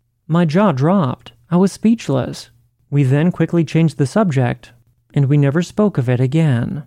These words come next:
The next day, I went to spend some time with his mom. We were sitting in their living room with the windows up in the house.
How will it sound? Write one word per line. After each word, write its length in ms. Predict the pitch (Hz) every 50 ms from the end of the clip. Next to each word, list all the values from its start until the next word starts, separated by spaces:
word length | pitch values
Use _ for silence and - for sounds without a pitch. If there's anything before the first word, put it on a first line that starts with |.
| _ _ _ _ _ _ _ _ _ _ _ _ _ _ _ _ _ _ _ _
The 80 | - 175
next 320 | 190 214 254 - - -
day, 160 | 202 190 170 165
I 100 | 165 170
went 180 | 165 165 156 190
to 60 | 185
spend 300 | - - 156 147 143 127
some 160 | - 185 180
time 300 | - - 156 147 143 143
with 100 | 143 135
his 220 | 156 160 143 -
mom. 500 | 180 190 185 160 131 131 143 - - - - _ _ _ _ _
We 60 | 147 135
were 100 | 135 131
sitting 300 | - - 147 139 156 165
in 80 | 175
their 120 | 190 202 220
living 340 | 208 226 220 185 196 170
room 240 | 147 135 143 147 151
with 120 | 165 175 170
the 100 | 202 196
windows 480 | 185 214 208 190 156 151 151 147 -
up 260 | 202 208 180 135 -
in 120 | 143 131 143
the 80 | 147
house. 580 | 131 143 185 185 156 127 - - - - -